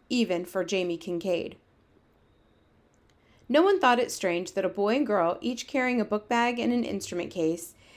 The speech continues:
and who would normally be in school, were visiting a museum.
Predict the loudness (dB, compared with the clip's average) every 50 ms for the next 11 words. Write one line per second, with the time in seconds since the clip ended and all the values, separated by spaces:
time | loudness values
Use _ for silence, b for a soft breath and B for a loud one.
0 | b b b 0 2 2 2 2 2 2 2 4 6 6 6 6 4 4 2 2
1 | 0 -2 -2 -4 -6 -4 0 2 4 4 4 2 0 0 0 0 2 0 0 0
2 | -2 -2 -2 -2 -2 -2 -4 -2 0 0 0 0 -2 -2 -2 -2 -4 -8